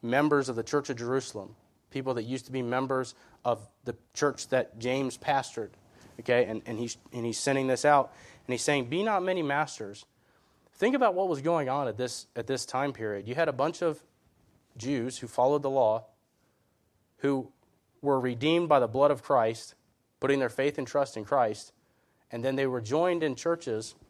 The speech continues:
with a bunch of Gentiles. And then we know about some conflicts that came up with that. Some of them were trying to say that you had to be circumcised, and some of them s-, were saying you had to have dietary restrictions and, and all of those things. And so you had some people that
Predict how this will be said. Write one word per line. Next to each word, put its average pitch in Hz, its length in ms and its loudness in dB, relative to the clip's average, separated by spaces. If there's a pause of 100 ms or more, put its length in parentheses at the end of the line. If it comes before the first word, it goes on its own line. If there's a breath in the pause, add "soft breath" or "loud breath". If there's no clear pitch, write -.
(180)
with 120 140 -4
a 113 60 -4
bunch 120 240 -2
of 107 60 -8
Gentiles. 104 560 -4 (760 soft breath)
And 120 160 -6
then 123 280 0
we 131 120 -2
know 147 180 4
about 143 280 4
some 127 140 -6
conflicts 156 560 -4
that 101 160 -6
came 107 200 -8
up 104 120 -8
with 95 120 -12
that. 95 260 -10
Some 120 160 -4
of 123 60 -6
them 127 240 -4 (120)
were 113 80 -8
trying 120 280 0
to 117 60 -6
say 120 280 0
that 107 140 -4
you 104 100 -8
had 113 200 0
to 104 260 -2
be 110 80 -8
circumcised, 110 720 -2
and 101 100 -12
some 113 160 -8
of 117 160 -6
them 113 100 -6
s-, - 200 -18
were 113 120 -8
saying 120 320 -6
you 113 100 -6
had 120 200 -2
to 110 160 -2 (460 loud breath)
have 117 260 0
dietary 139 500 4
restrictions 104 680 -6
and, 107 260 -8
and 113 240 -8
all 139 220 2
of 127 80 -4
those 135 180 0
things. 123 440 -2 (500 soft breath)
And 127 160 -2
so 139 340 4
you 135 140 0
had 170 180 4
some 143 160 -2
people 170 380 0
that 127 280 2